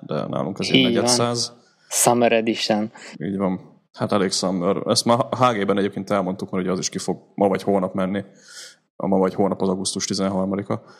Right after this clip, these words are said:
Speaker 1: És ugye el lett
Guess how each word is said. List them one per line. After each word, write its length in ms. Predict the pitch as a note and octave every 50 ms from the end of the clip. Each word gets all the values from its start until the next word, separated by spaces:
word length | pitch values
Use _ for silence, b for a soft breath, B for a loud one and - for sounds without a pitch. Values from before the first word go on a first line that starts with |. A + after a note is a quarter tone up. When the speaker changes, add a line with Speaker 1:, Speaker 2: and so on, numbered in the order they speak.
| B B B B B B B B _
Speaker 1:
És 600 | _ - - G2 F#2+ F#2 F#2 - - - - - - - - - - _ - - - _ _ _ - - _ _ _ _ _ _ _ _ _ _ _ _ _ _ _ - - - - -
ugye 120 | F2+ F#2+ F#2
el 100 | F2+ E2+
lett 480 | F2+ F2+ - - - _ - - -